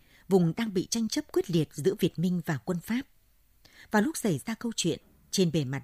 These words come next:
vùng này đã thuộc Pháp, đã có chính quyền Tề Ngụy, và Việt Minh đang cố sức giành lại.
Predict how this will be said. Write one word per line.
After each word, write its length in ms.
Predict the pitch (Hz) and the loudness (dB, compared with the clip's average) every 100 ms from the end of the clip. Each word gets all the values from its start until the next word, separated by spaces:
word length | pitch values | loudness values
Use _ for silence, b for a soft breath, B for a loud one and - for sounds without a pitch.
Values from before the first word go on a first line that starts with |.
| 131 | -6
vùng 180 | 139 135 | -4 -2
này 300 | 147 131 113 - | -4 -4 -8 -8
đã 260 | 165 - - | -6 -6 -6
thuộc 180 | 165 127 - | -6 -6 -6
Pháp, 180 | 214 277 - _ _ _ - | -6 -6 -14 _ _ _ -6
đã 100 | 160 | -4
có 120 | - 180 | -2 -6
chính 140 | 185 - | -6 -2
quyền 240 | 202 139 | 0 0
Tề 200 | - 160 | 0 0
Ngụy, 280 | 131 151 - _ b b b | 2 -2 -2 _ b b b
và 100 | - | 0
Việt 200 | 185 180 | 2 2
Minh 220 | 180 220 214 - | 0 -4 -4 -6
đang 180 | 202 180 | -6 -4
cố 160 | 170 185 | -2 -2
sức 240 | - - | -6 -10
giành 240 | - 156 123 | -4 -4 -4
lại. 180 | 131 | -8